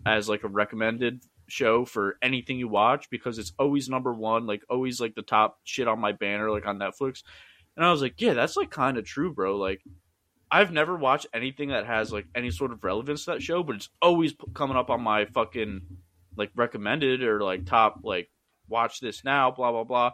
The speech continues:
And then Maggie and I last night watched a, uh, John Mulaney stand-up comedy, and after it,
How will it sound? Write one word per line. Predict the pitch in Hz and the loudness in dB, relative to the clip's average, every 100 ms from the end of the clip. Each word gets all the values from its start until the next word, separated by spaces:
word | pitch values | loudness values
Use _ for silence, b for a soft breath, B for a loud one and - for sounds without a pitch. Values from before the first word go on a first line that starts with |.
| b b b | b b b
And | 123 135 | -10 -2
then | 131 120 | 0 0
Maggie | 107 110 147 151 | 0 0 0 -2
and | 139 | -2
I | 117 | -2
last | 104 117 123 123 | 2 2 0 -4
night | 107 101 | -6 2
watched | 104 98 - | 2 2 -4
a, | 101 98 95 | -4 -2 -2
uh, | 95 90 | -2 -2
John | 101 117 113 | 0 -2 0
Mulaney | 104 104 123 143 | -6 -8 -6 -8
stand-up | - 147 156 156 | -6 -6 -4 -8
comedy, | - 165 170 180 202 | -4 -4 -2 -4 -4
and | 117 117 | -10 -2
after | 117 135 - 117 | 0 0 2 2
it, | 104 | 2